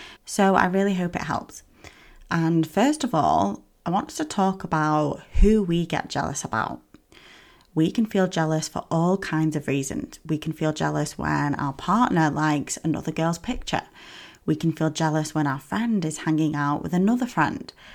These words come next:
We can feel jealous when our partner is spending time with their family and not us. We can feel jealous when somebody gets a promotion at work that we wanted to get. Jealousy is a totally normal human emotion.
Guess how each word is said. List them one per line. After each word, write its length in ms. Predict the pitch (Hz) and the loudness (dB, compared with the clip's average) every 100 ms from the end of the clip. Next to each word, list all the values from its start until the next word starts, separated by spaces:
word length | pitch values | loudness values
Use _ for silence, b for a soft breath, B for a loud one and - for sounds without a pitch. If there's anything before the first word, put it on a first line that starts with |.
| B B B | B B B
We 140 | - 165 | -2 0
can 160 | 175 | 0
feel 220 | 160 160 151 | 0 0 0
jealous 400 | 156 156 151 151 | 2 2 0 0
when 100 | 143 | 0
our 140 | 131 | -2
partner 520 | - 233 254 240 170 | -2 0 0 2 0
is 100 | 151 | 0
spending 340 | - 151 143 147 | -2 -2 -2 -2
time 320 | - 151 151 | -4 0 2
with 140 | 156 | 0
their 80 | 190 | -2
family 540 | 190 254 294 294 214 165 | -4 2 4 6 4 2
and 120 | 151 | 2
not 220 | 208 - | 2 2
us. 460 | 254 233 - - - B B B B B | 2 0 -4 -12 -14 B B B B B
We 100 | 165 | -4
can 140 | 151 160 | -2 -4
feel 180 | 170 160 | 0 0
jealous 420 | 160 156 156 151 | 0 0 0 0
when 160 | 151 | 0
somebody 400 | 151 - 151 156 | 0 -2 -2 -2
gets 240 | 147 147 - | -2 -6 -10
a 40 | |
promotion 760 | - 202 190 233 269 - 208 165 | -6 -2 0 0 -2 0 2 2
at 160 | - | 2
work 440 | - 269 262 156 - | 0 2 2 0 -2
that 180 | - | -4
we 160 | 170 165 | 0 2
wanted 260 | 151 147 143 | 2 0 -2
to 120 | - | -6
get. 240 | - - - _ B B B B B B _ | -6 -6 -8 _ B B B B B B _
Jealousy 640 | - 175 214 - 180 156 143 | 0 2 2 0 2 2 0
is 320 | - 156 151 175 | 0 0 0 -2
a 140 | - | -8
totally 540 | - - 143 143 220 | -10 -6 -6 -4 -2
normal 500 | 226 180 143 147 220 | 0 2 2 2 2
human 360 | 277 - 147 180 | 0 0 0 4
emotion. 640 | 240 143 135 - 180 311 | 4 4 0 -2 0 0